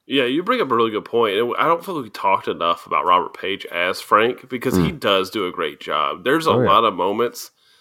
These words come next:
Speaker 1: that it felt like could be really overacted, and maybe a couple of them may have been, but
Speaker 2: They might,
Speaker 1: for me,
Speaker 2: yeah.
Speaker 1: I think he actually worked really well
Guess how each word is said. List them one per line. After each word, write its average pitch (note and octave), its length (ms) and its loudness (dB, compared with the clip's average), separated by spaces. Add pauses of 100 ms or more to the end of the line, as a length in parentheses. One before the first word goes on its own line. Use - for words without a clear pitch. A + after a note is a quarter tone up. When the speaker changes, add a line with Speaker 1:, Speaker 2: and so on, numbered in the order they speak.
(420)
Speaker 1:
that G#2+ 360 2 (100)
it - 160 -6
felt C#3 280 0
like C3 200 -2
could C#3+ 140 -8
be C3 100 -4
really G2+ 400 0
overacted, F#2+ 840 -2
and A3 140 0
maybe A3+ 280 2
a E3+ 60 4
couple G#2+ 320 0
of G2 80 0
them F2+ 140 -6
may F#2 160 0
have F2 140 -4
been, F#2+ 300 -2
but G#2+ 100 0
Speaker 2:
They - 40 6
might, A#2 160 6
Speaker 1:
for A2+ 60 4
me, E3+ 280 2 (220)
Speaker 2:
yeah. - 60 -16 (200)
Speaker 1:
I - 80 0
think C4 220 -8
he - 80 -4
actually C4+ 260 -6
worked B3 320 -2
really A#2 240 -4
well G#2 560 -2